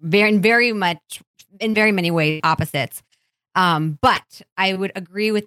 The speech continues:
what you said about Nick making me a better person and also not being the jealous type. I think that the worst trait in a partner, in my opinion, for me, would be jealousy.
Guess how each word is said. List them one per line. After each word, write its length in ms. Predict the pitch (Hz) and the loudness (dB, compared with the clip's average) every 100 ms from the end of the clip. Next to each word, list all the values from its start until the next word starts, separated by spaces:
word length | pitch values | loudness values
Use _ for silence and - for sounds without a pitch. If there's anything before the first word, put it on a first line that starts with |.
| - | -8
what 140 | 175 | -8
you 140 | 170 170 | -6 -6
said 320 | - 160 160 | -2 0 0
about 520 | 156 156 147 143 - _ _ - | 0 0 0 -2 -6 _ _ -4
Nick 260 | 165 156 | -2 0
making 320 | 160 151 - 151 | 0 -2 -2 -2
me 180 | 147 143 | 0 -2
a 40 | |
better 300 | 147 143 151 | 0 0 0
person 560 | - - 143 185 180 170 | -4 -6 -4 0 2 2
and 100 | 170 | 0
also 300 | 151 151 170 | 0 0 0
not 220 | 156 139 | 0 0
being 220 | 143 135 - | -2 -4 -6
the 120 | 147 | -6
jealous 380 | 131 143 151 - | -2 0 0 0
type. 260 | 196 214 - | 0 0 0
I 120 | 185 | -2
think 160 | 226 226 | 0 -2
that 120 | 202 | -2
the 100 | 190 | -2
worst 400 | 156 165 180 - | -2 -4 -4 -6
trait 440 | - 156 202 - _ _ _ _ | -4 0 0 -2 _ _ _ _
in 120 | 175 170 | 0 0
a 40 | |
partner, 460 | - 160 165 185 202 175 | 2 0 2 0 0 -2
in 160 | 160 | 0
my 160 | 175 190 | 2 2
opinion, 420 | 170 165 151 156 | 2 -2 -6 -6
for 180 | - 190 | -4 -2
me, 480 | 202 208 151 139 156 _ _ _ _ _ _ | 0 0 -2 -6 -12 _ _ _ _ _ _
would 180 | 170 170 | -4 -2
be 120 | 151 147 | -2 -2
jealousy. 640 | 151 135 156 - - 165 | -2 -2 -4 -6 -10 -12